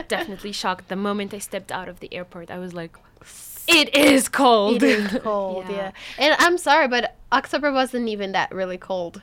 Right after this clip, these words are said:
Speaker 2: <laughs> But
Speaker 1: Okay.
Speaker 2: just,
Speaker 1: <laughs>
Speaker 2: yeah. Where were you coming from?
Speaker 1: I was coming from, oh, yeah, I was coming from, uh, Moscow, actually. I was in Moscow
Speaker 2: But
Speaker 1: before.
Speaker 2: were you there for a while or just, like,
Speaker 1: Uh, just
Speaker 2: transit?
Speaker 1: for a couple of weeks.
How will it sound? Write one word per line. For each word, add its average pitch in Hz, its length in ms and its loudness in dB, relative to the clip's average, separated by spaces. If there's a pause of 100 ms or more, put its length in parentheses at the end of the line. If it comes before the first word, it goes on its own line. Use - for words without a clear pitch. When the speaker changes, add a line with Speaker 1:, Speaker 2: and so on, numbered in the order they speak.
Speaker 2:
<laughs> - 100 -14
But 330 880 4
Speaker 1:
Okay. 403 480 6
Speaker 2:
just, 359 340 8
Speaker 1:
<laughs> - 0 -
Speaker 2:
yeah. 294 500 6 (280)
Where 320 140 6
were 349 100 -2
you 302 140 -4
coming 247 260 -6
from? 196 340 -8 (640)
Speaker 1:
I 294 180 6
was 302 260 -4
coming 269 320 -4
from, 247 280 -6
oh, 240 160 2
yeah, 190 200 -4
I 196 80 -2
was 220 140 -8
coming 233 260 -10
from, 196 960 -6
uh, 180 680 -8
Moscow, 262 380 -10
actually. 180 520 -16 (280)
I 208 80 -16
was 208 100 -14
in 202 140 -12
Moscow - 420 -18 (300)
Speaker 2:
But 202 80 -12
Speaker 1:
before. 254 240 -4
Speaker 2:
were 240 100 2
you 240 80 -2
there 226 140 0
for 226 140 -4
a 190 60 -2
while 226 400 -2
or 277 120 -4
just, 208 200 -10
like, 196 160 -6 (220)
Speaker 1:
Uh, - 120 -12 (200)
just - 80 -18
Speaker 2:
transit? 247 380 0
Speaker 1:
for 262 260 4
a 254 60 4
couple 254 320 -6
of 233 140 -12
weeks. - 420 -18